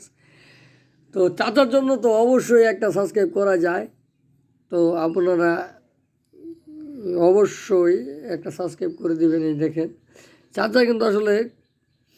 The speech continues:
মাছের লেগে খুব পাগল। এই দেখেন, আমি কিন্তু একটা মাছ রাখার জন্য নিলাম। তো ইতিমধ্যে এই যে আরেকটা মাছ আমি ছাড়াচ্ছি, এটা কিন্তু একদম জনপ্রিয় মাছ, সেটা তো আপনারা চিনতেই পারেন, তেলাপিয়া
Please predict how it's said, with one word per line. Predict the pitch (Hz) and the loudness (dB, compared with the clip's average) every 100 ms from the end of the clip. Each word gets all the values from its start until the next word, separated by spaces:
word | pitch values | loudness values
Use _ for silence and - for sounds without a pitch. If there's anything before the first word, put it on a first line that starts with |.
| _ _ _ - | _ _ _ -6
মাছের | 175 180 190 202 | 0 0 2 2
লেগে | 180 180 170 | 4 2 0
খুব | - 151 | -6 -4
পাগল। | 170 175 175 180 - - _ 170 | -4 0 0 0 -4 -10 _ -6
এই | 156 | -2
দেখেন, | 151 151 156 | -2 -2 -4
আমি | 147 | -4
কিন্তু | 151 156 | -4 -4
একটা | 160 151 | -4 -4
মাছ | 147 160 - - | -4 -6 -10 -8
রাখার | 151 151 147 139 | -6 -4 -4 -4
জন্য | 143 147 175 - _ _ _ _ - | -4 -4 -6 -12 _ _ _ _ -4
নিলাম। | 160 151 143 202 - _ _ _ _ _ _ _ _ _ _ _ _ _ _ _ - | -2 0 -2 -6 -14 _ _ _ _ _ _ _ _ _ _ _ _ _ _ _ 2
তো | 185 202 | 4 4
ইতিমধ্যে | 220 226 214 208 | 2 -2 0 2
এই | 202 | 2
যে | 208 | 0
আরেকটা | 202 180 196 185 | 0 -2 -2 0
মাছ | 175 190 | -2 0
আমি | 175 185 208 151 - | 0 0 -2 -4 -8
ছাড়াচ্ছি, | - 165 190 156 190 185 180 | -6 -2 -2 -2 0 2 2
এটা | 170 160 | 2 0
কিন্তু | 170 170 165 170 196 | 2 0 0 0 2
একদম | 208 180 196 170 | -2 -2 -2 0
জনপ্রিয় | 196 202 190 196 | 0 0 0 0
মাছ, | 180 180 - | 0 -4 -6
সেটা | 160 160 | -6 -4
তো | 156 | -4
আপনারা | 165 170 160 156 | -4 -2 -4 -6
চিনতেই | 214 190 185 175 | -10 2 2 2
পারেন, | 180 190 170 | 0 -2 -4
তেলাপিয়া | 185 185 175 | -2 0 0